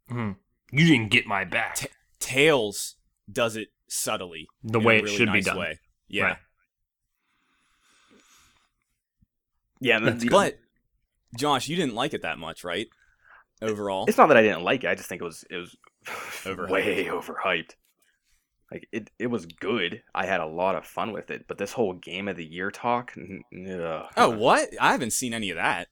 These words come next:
Speaker 1: I haven't done anything with it, and I'm already against that.
Speaker 2: Yeah, no way.
Speaker 1: <laughs>
Speaker 3: Yeah, no, I've, I've seen a ton of people post, like, Game of the Year potential.
Speaker 2: I wouldn't be surprised if it's in my top ten.
Speaker 3: Yeah.
Speaker 2: 'Cause I really did like it, but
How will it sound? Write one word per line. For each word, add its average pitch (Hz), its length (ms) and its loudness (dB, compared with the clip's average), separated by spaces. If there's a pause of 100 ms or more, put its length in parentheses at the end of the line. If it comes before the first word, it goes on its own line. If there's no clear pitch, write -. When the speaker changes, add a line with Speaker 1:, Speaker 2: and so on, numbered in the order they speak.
Speaker 1:
I 120 220 6
haven't 117 480 -2
done 110 240 2
anything 107 480 2
with 92 120 -2
it, 95 140 -2
and 98 140 0
I'm 92 340 2
already 95 420 2
against 85 380 -6
that. 78 200 -12 (240)
Speaker 2:
Yeah, 143 280 2
no 123 240 4
way. - 280 8
Speaker 1:
<laughs> - 180 0
Speaker 3:
Yeah, 92 180 0
no, 98 140 0
I've, 120 240 2
I've 110 180 0
seen 98 240 -6
a 80 160 -10
ton 104 280 -4
of 87 120 -10
people 90 260 -10
post, 85 280 -4
like, 85 180 -6
Game 87 240 -6
of 82 60 -8
the 82 60 -10
Year 80 140 -8
potential. - 480 -14 (640)
Speaker 2:
I 160 60 0
wouldn't 233 280 0
be 214 80 -2
surprised 139 500 -4
if 120 100 -10
it's 120 160 -8
in 117 80 -6
my 110 140 -6
top 110 300 -4
ten. 113 340 -8 (240)
Speaker 3:
Yeah. 123 300 0 (720)
Speaker 2:
'Cause 113 160 -8
I 113 80 -2
really 113 360 -2
did 104 180 -2
like 98 260 -2
it, - 240 -6
but 95 220 -2